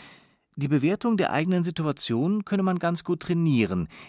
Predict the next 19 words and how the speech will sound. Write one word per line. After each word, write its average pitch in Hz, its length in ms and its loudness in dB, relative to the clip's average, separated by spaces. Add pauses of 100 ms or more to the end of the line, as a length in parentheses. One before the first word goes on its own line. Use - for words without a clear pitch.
(120)
etwa 147 400 -2
durch 139 340 -2
ein 113 300 -2
Dankbarkeitstagebuch, 104 1500 -2 (340)
um 135 160 0
sich 135 200 -2
zu 147 120 0
vergegenwärtigen, 156 1120 0
was 151 320 -2
sich - 240 -6
alles 151 300 0
ereignet 135 640 0
hat, 113 200 0 (340)
für 107 180 -2
was 104 140 0
ich 107 100 -6
dankbar 143 400 2
sein 101 260 2
kann 113 280 2